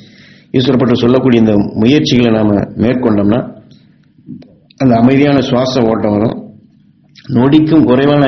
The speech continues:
கால ஓட்டத்துல நம்ம உடலுக்குள்ள நடக்கக்கூடிய நிகழ்ச்சிகள், அதான் பேரருள். பேரொழிங்கிறது ஞான தீபம் சுட்டி காட்டி அதுல அறிதல், உணர்தல், தெளிதல். நம்ம அதை அறியணும், அதை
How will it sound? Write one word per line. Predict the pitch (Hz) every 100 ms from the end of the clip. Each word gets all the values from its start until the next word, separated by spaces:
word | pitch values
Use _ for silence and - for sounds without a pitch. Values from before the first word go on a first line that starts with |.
| 123
கால | 123 135
ஓட்டத்துல | 123 120 113 131
நம்ம | 120 117 127 - - - - -
உடலுக்குள்ள | 117 139 131 127 120
நடக்கக்கூடிய | 110 127 135 120 117 104
நிகழ்ச்சிகள், | 113 123 123 - 107 95
அதான் | 98 120 123
பேரருள். | 113 120 120 131 113
பேரொழிங்கிறது | 120 123 123 113 107 131 104
ஞான | 107 127 127
தீபம் | 101 123 123 123
சுட்டி | 113 104 117
காட்டி | 107 101 - - - - - -
அதுல | 107 101
அறிதல், | 98 113 127 127 - - -
உணர்தல், | 101 120 127 123 135
தெளிதல். | 127 110 110 101 - - - -
நம்ம | - 110
அதை | 107
அறியணும், | 110 117 117 127 127 - -
அதை | - 104